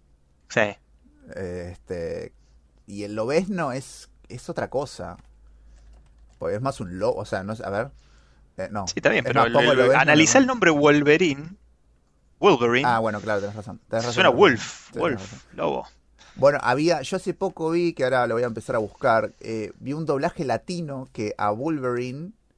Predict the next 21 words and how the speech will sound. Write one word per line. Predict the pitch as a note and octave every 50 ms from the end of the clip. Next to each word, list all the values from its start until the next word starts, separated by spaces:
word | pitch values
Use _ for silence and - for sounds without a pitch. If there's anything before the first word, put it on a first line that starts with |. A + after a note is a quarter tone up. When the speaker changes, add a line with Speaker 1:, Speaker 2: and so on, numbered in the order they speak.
| _ _ _
Speaker 2:
o | - - - G2+
a | F#2
Lobezno, | F2+ G2 A2+ C3+ C#3+ C#3 B2 A2+ A2+ G#2+ G2+
o | F#2+
a | F2+
Guepardo, | F2+ F2 E2+ B2+ B2+ B2 A#2 G2
como | F#2 F#2
quieras | G2 G#2+ A#2 A#2+
decirle, | A#2+ A2+ - C3+ B2 A#2 A2+ A2+ B2+ - _ _ _ _ _ _ _ _ _
Speaker 1:
Sí. | - - A#2+
Speaker 2:
le | A#2 A#2 A2 G#2+
daban | A2+ A#2+ B2 C3+ C3+ C3 B2+ B2+ A#2+ A#2+ A#2+ A#2+ A2+ A2+ A2 A2 A#2 - - _
otro | - D#3 F3 - - D#3+ C#3
nombre, | C3+ D3+ D3+ C3 A2 G2+ F#2+
tenía | F#2 G#2 B2 D3+
un | D3
tercer | - C3 A#2 - - D#3+ -
nombre. | C3+ C#3 C3+ B2 G#2+ G2 F#2 F2 E2+ - _ _ _ _ _ _ _ _ _ _ _ _ _ _ _ _ _ _ _ _ _ _ _ _ _ -
Speaker 1:
Ah, |
Speaker 2:
Este, | G#2+ G#2+ G2+ G2+ F#2+ F#2 G#2+ A2+ G2+ -
Speaker 1:
mierda. | A#2 G2+ G2 F#2+ F#2 F#2+ F2+